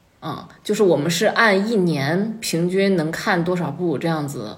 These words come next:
大概来算。啊，可能甚至我觉得他自己经常在电视上看的，加上他的观影量可能会到两千。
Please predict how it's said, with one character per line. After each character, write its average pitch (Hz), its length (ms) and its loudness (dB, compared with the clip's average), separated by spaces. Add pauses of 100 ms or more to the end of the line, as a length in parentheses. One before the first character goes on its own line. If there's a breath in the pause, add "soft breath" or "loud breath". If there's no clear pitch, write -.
(100)
大 165 160 -2
概 156 160 -2
来 123 160 -6
算。 160 320 -4 (340 loud breath)
啊， 104 240 -12 (120)
可 165 140 -6
能 160 180 -2
甚 294 200 2
至 208 140 2
我 151 180 2
觉 139 220 -2
得 160 320 4 (600)
他 214 180 4
自 214 160 -2
己 156 140 0
经 202 180 0
常 180 180 0
在 190 120 4
电 208 180 0
视 185 100 -2
上 180 160 -2
看 190 160 -6
的， 175 80 -2
加 185 200 0
上 180 100 -2
他 185 140 -4
的 190 80 0
观 214 140 0
影 170 40 0
量 180 100 0
可 - 220 -6
能 135 160 -6
会 220 140 0
到 190 160 4
两 131 240 -2
千。 170 320 -2